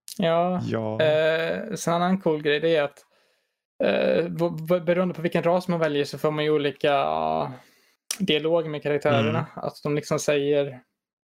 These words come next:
Speaker 1: olika saker och behandlar en olika på grund av ens bakgrund och såna
Speaker 2: Mm.
Speaker 1: saker. Så det tycker jag är rätt nice. Sen får man ju olika dialogoptions. Det är ju väldigt mycket dialogoptions i det här spelet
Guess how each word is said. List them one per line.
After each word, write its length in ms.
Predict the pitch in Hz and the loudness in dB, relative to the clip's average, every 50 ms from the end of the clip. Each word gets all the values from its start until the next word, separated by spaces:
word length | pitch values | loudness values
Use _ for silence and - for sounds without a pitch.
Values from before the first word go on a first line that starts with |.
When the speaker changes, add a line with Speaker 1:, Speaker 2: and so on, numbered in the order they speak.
| _ _ _ - - | _ _ _ -4 -2
Speaker 1:
olika 240 | 185 160 160 156 151 | 0 0 2 0 0
saker 300 | - 156 151 - - 151 | 2 0 0 0 0 0
och 80 | 147 | 0
behandlar 380 | 156 147 151 160 151 147 147 151 | 0 0 0 0 0 0 0 0
en 120 | 160 165 | 0 0
olika 380 | 165 156 143 139 147 147 151 143 | 0 0 0 0 0 0 -2 -2
på 120 | - 151 | -2 -2
grund 260 | 143 143 147 143 139 139 | -2 -2 -2 0 0 0
av 200 | 135 135 139 - _ _ _ - | 0 -2 -4 -10 _ _ _ -6
ens 220 | 147 143 - - | -6 -6 -2 0
bakgrund 500 | - 151 143 139 - - 147 147 147 147 | 0 0 0 0 -2 -4 -2 -2 0 -2
och 60 | 139 | -2
såna 240 | - - 143 - 117 | -2 -4 -2 -2 0
Speaker 2:
Mm. 140 | 110 - - | 0 0 0
Speaker 1:
saker. 120 | 104 127 139 | -2 -4 -4
Så 120 | - 143 | -2 -2
det 100 | 147 147 | -2 -2
tycker 240 | 147 - - - 147 | -2 -4 -4 -2 0
jag 140 | - - 151 | 0 0 0
är 60 | 151 | 0
rätt 220 | 147 139 - _ | -2 -4 -4 _
nice. 420 | 147 139 143 - - - - - - _ _ _ _ _ _ _ _ _ _ _ _ _ _ _ - | -4 -4 -4 -4 -6 -10 -14 -16 -18 _ _ _ _ _ _ _ _ _ _ _ _ _ _ _ -6
Sen 160 | - 165 156 147 | -4 -4 -2 0
får 120 | - 160 | 0 0
man 120 | 151 151 | 0 0
ju 60 | 147 147 | -2 -2
olika 180 | 147 143 151 | -2 -2 -2
dialogoptions. 840 | 147 156 151 151 160 151 139 139 147 147 - - - - 180 160 - | 0 2 2 2 2 2 2 2 0 -4 -4 -6 -4 -2 -2 -2 -2
Det 80 | - 156 | 0 0
är 60 | 147 | 0
ju 100 | 147 147 | 0 0
väldigt 320 | 151 165 156 147 147 160 180 | 0 0 -2 -2 -2 -2 -2
mycket 220 | 180 175 - 143 | -2 0 0 0
dialogoptions 720 | 143 139 143 139 139 139 143 - - - 170 165 156 - | 2 2 2 0 0 0 -2 -4 -2 -2 -2 -2 -2 0
i 20 | 165 | 0
det 60 | 156 | 0
här 60 | 147 | 0
spelet 340 | - - - 151 151 151 | 0 -2 -4 -4 -4 -4